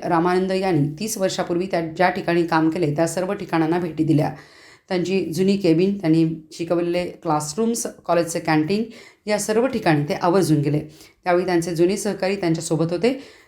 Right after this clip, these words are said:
सुनील रामानंद यांच्या भेटीदरम्यान महाविद्यालयाने मोठी तयारी केली होती.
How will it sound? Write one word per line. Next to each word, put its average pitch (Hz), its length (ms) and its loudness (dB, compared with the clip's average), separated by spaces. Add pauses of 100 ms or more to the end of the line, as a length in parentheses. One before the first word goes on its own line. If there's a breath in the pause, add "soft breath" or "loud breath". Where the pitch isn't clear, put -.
सुनील 240 320 2
रामानंद 202 440 0
यांच्या 180 600 0
भेटीदरम्यान 170 600 0
महाविद्यालयाने 170 600 2
मोठी 170 380 -2
तयारी 160 220 0
केली 160 200 0
होती. 170 280 -2